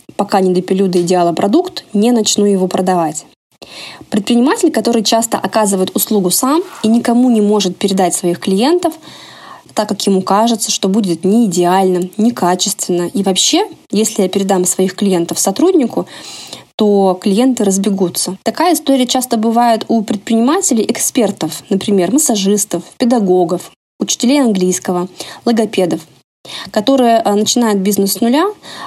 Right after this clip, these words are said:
а, с такой модели, что сначала они преподают сами, дальше они нанимают, а, к себе дополнительных специалистов. И очень часто случается такой конфликт интересов. А, им кажется, что я не могу передать своих клиентов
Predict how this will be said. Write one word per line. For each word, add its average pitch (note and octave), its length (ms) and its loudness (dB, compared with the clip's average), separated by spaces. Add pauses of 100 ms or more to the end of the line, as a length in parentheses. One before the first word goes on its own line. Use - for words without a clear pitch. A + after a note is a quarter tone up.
(120)
а, G3 180 0
с G3 60 -6
такой A3+ 240 0
модели, A#3+ 380 2
что - 280 -2
сначала A3 420 0
они F#3+ 140 2
преподают G3+ 500 0
сами, F4+ 400 0 (360)
дальше C4+ 320 2
они G#3 120 2
нанимают, G3+ 600 2
а, F#3 300 0
к F3+ 60 -10
себе G#3+ 280 0
дополнительных G3 640 2
специалистов. F#3+ 720 -2 (100)
И G#3 300 2
очень A#3 260 2
часто E4 300 -2
случается G#3+ 680 0 (380)
такой G#3 220 -4
конфликт A#3 580 -2
интересов. A3+ 640 0
А, F#3+ 220 0
им A#3 160 2
кажется, F#3+ 400 -2
что F3+ 400 0 (100)
я A3 120 2
не G3+ 80 4
могу F#3+ 220 2
передать F#3+ 380 -2
своих F#3 260 -2
клиентов E3 440 -2